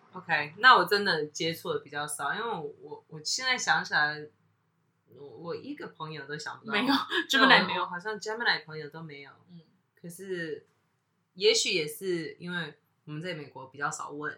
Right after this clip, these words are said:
Speaker 2: 有可能。
Speaker 1: 对，也有可能。
Speaker 2: Yeah。
Speaker 1: 所以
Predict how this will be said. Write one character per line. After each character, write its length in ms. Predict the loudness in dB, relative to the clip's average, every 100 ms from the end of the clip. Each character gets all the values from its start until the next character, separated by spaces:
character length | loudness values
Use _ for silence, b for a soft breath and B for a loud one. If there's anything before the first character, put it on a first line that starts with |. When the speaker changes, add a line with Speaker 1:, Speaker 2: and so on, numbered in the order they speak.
| -12
Speaker 2:
有 160 | -16 -16
可 180 | -16 -20
能。 140 | -20 -18
Speaker 1:
对， 200 | -18 -12
也 100 | -8
有 160 | -8
可 120 | -10 -20
能。 340 | _ _ -16
Speaker 2:
Yeah。 60 | -16 _ _ _ _ _
Speaker 1:
所 220 | _ -8
以 440 | -4 -4 -6 -10